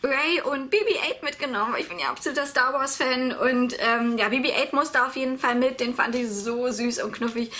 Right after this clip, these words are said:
Und Ray fand ich einfach witzig hier mit den kleinen Bobbles und, ähm, ja.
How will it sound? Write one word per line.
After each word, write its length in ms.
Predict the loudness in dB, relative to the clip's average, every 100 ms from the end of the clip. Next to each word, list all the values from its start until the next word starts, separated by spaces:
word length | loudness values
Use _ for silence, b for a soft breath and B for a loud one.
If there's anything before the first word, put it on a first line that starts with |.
| B B
Und 180 | 2 2
Ray 200 | 2 0
fand 220 | -2 -4
ich 80 | -6
einfach 280 | -8 -8 -8
witzig 320 | -8 -6 -6
hier 100 | -6
mit 100 | -6
den 120 | -6
kleinen 480 | -6 -6 -4 -6 -6
Bobbles 560 | -6 2 2 2 -2
und, 360 | -4 -4 -4 -6 B B B -2
ähm, 400 | 0 0 -4 -8 -14
ja. 80 | -10